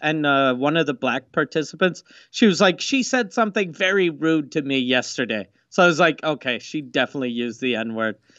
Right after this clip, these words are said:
And then, but they never said what she ac-, actually said. And then on yesterday's episode,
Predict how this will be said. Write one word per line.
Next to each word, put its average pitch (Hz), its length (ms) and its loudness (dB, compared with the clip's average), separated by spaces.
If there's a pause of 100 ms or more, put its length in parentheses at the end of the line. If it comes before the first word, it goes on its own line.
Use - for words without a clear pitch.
(240)
And 185 240 4
then, 226 300 4
but 196 160 0
they 220 100 4
never 220 400 0
said 196 380 -6
what 165 180 -4
she - 140 -6
ac-, 151 300 -2 (140)
actually 147 520 -4
said. 139 400 -2 (420)
And 180 200 2
then 208 300 4
on 170 240 0
yesterday's 180 580 0
episode, 147 680 0